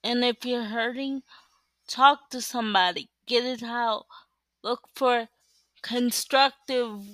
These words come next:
ways to express your emotions. Go to a rage room where you can safely,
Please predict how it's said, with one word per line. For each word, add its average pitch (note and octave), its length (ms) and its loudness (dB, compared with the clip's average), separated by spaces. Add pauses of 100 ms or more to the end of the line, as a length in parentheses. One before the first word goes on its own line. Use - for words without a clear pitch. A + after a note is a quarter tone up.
(160)
ways A3+ 720 -4
to A3 300 -4 (600)
express A#3+ 960 -2
your G3+ 480 -4
emotions. G3+ 1000 -8 (3000)
Go B3+ 260 10
to C#4+ 80 2
a A3+ 360 8
rage C4 580 0
room G3+ 500 -4
where G3+ 120 -4
you G3+ 340 -14
can A3 260 -2
safely, A#3+ 920 -8